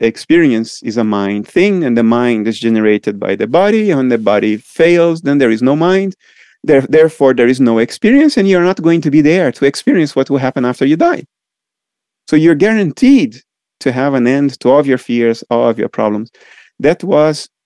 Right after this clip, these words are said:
a, not magical, but a masterly move of secularism around the middle of the nineteenth century. It, uh, it, uh, neutered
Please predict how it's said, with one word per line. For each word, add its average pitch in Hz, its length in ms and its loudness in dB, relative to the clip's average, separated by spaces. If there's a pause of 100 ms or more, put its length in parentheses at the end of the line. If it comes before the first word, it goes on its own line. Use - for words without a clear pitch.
a, 135 340 0 (1000)
not 117 260 -6
magical, 120 680 -2 (360)
but 117 360 -2 (140)
a 135 220 2
masterly 127 1200 0 (100)
move 123 640 -2 (680)
of 107 420 -2
secularism 104 960 -2
around 110 300 -2
the 107 80 -2
middle 107 340 0
of 101 100 -4
the 107 100 -6
nineteenth 104 540 -8
century. - 580 -8 (480)
It, 120 280 -4
uh, 110 160 2
it, 113 240 -4
uh, 110 60 0
neutered 147 680 0